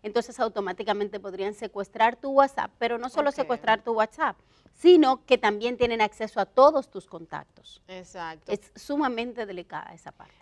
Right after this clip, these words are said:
Speaker 2: Mira, también importante creo que es educar a los niños sobre
Speaker 1: Sí.
Speaker 2: ciberseguridad,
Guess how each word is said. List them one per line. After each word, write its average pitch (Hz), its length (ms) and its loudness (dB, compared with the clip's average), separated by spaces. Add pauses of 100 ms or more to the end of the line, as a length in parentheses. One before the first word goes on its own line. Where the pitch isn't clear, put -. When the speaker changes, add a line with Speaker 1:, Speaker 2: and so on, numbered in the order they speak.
(160)
Speaker 2:
Mira, 208 420 -8
también 220 400 -6
importante 220 880 -6
creo 202 380 -6
que 185 560 -10
es 185 200 -16 (240)
educar 214 520 -12
a 240 60 -12
los 240 140 -16
niños 170 480 -18 (460)
sobre 202 380 -8
Speaker 1:
Sí. 160 160 -10
Speaker 2:
ciberseguridad, 185 960 -12